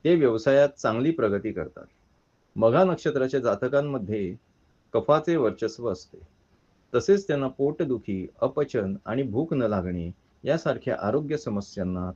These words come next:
तोंड द्यावे लागू शकते. मघा नक्षत्राचा गुण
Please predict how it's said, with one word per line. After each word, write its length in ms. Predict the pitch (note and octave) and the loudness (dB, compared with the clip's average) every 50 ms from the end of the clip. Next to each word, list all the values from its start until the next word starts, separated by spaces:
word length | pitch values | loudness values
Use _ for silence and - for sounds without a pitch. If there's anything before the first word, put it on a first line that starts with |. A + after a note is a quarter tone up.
| - | -6
तोंड 220 | A2 A#2+ C#3 C#3 A#2 | -4 -2 -2 0 0
द्यावे 280 | F#2+ F2 F2 F#2+ G#2 | 0 0 0 0 -2
लागू 200 | G2+ E2+ E2 F2+ | -2 -2 -4 -4
शकते. 360 | F#2 - - - _ _ - - _ _ _ _ _ _ - - - _ _ - - | -6 -8 -10 -14 _ _ -20 -20 _ _ _ _ _ _ -20 -20 -20 _ _ -8 0
मघा 280 | G2+ A2+ B2 D3+ F#3+ | 0 2 4 6 6
नक्षत्राचा 600 | G3+ F#3 D#3 - - D#3+ C#3 D3 C#3 C3+ C3 D3 C#3 | 4 4 2 2 0 0 0 2 0 0 2 0 -2
गुण 340 | A2+ A#2 B2+ C3 C3+ C3 | 0 0 -2 -2 -2 -4